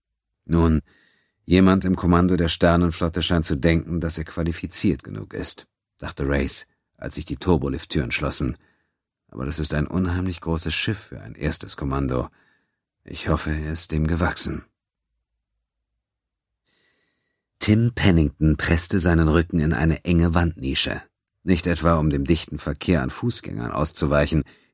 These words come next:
die in diesem Gang des Hauptraumdocks unterwegs waren,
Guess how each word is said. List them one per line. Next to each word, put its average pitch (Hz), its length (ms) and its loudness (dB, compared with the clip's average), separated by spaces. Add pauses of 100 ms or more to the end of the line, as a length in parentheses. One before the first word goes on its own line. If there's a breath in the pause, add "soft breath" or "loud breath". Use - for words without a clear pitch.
die - 80 -8
in 67 80 -2
diesem 76 280 2
Gang 82 280 4
des 65 220 -2
Hauptraumdocks 71 720 0
unterwegs 69 480 -2
waren, 76 320 4